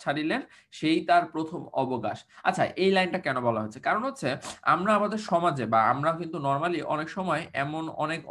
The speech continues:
পরিস্থিতি দেখি, যখন হচ্ছে কি দেখা যায় যে পরিবারের যে প্রধান, তিনি অনেক কাজ করেন, অনেক কষ্ট করেন, আহ, আহ, অনেক কষ্ট করে বেঁচে থাকার চেষ্টা করেন। অর্থাৎ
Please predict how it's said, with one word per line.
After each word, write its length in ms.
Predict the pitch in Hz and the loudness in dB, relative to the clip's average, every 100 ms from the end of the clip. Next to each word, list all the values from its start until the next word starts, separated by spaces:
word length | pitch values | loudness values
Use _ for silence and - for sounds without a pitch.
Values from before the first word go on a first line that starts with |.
| - - | -14 0
পরিস্থিতি 540 | 180 202 208 208 180 | 2 2 -2 -4 -2
দেখি, 320 | 123 110 180 | -2 -2 -4
যখন 360 | 160 135 127 156 | -2 -2 -2 -6
হচ্ছে 220 | 160 170 | -8 -8
কি 240 | 165 165 175 | -8 -8 -6
দেখা 220 | 147 147 | -6 -4
যায় 200 | 170 220 | -2 -2
যে 100 | 143 | -4
পরিবারের 600 | 139 156 160 156 165 180 | -4 -4 -2 -2 -2 -4
যে 140 | 190 | -6
প্রধান, 500 | 202 202 226 170 156 220 - _ _ - | -8 -4 -2 0 0 -2 -16 _ _ -6
তিনি 240 | 254 254 | -6 -4
অনেক 460 | 190 185 196 208 208 | 0 2 2 0 0
কাজ 240 | 185 180 | -2 0
করেন, 320 | 180 170 170 | -2 -2 -2
অনেক 260 | 143 156 175 - | -4 -4 -4 -4
কষ্ট 320 | 185 - 170 | -4 -2 -2
করেন, 340 | 135 123 131 | 0 0 -2
আহ, 760 | 131 _ - 127 127 123 117 139 | -6 _ -2 2 2 0 -2 0
আহ, 200 | 135 - | 2 2
অনেক 180 | 160 175 | 0 2
কষ্ট 260 | 175 185 196 | 0 0 -4
করে 220 | 190 185 | -2 -2
বেঁচে 240 | 160 175 | -4 -6
থাকার 220 | 175 165 160 | -6 -6 -8
চেষ্টা 260 | 156 - 135 | -8 -6 -2
করেন। 380 | 135 131 254 - - | 0 -2 -8 -8 -2
অর্থাৎ 320 | 180 233 | 0 0